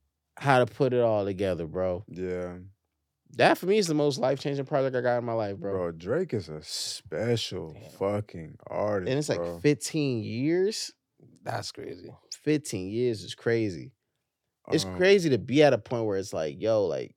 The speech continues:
Speaker 1: So Far Gone fifteen years. Freaking, I think it was, like, a day or two or maybe a day
Speaker 2: Mm.
Speaker 1: after.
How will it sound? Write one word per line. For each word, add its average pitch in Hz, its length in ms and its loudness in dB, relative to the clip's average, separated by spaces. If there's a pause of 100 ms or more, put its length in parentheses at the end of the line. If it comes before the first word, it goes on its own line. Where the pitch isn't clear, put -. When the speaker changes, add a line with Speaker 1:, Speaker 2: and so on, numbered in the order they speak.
(240)
Speaker 1:
So 139 220 2
Far 123 200 2
Gone 104 320 -4
fifteen 101 540 -6
years. 92 500 -6 (960)
Freaking, 117 680 0 (240)
I 104 80 -2
think 147 280 0
it 135 60 0
was, 113 140 -2
like, 104 160 0 (300)
a 92 80 -2
day 113 340 2
or 117 100 4
two 131 420 -2
or 104 120 0
maybe 113 320 -2
a 101 60 0
day 113 240 2
Speaker 2:
Mm. - 60 -6
Speaker 1:
after. 160 600 -2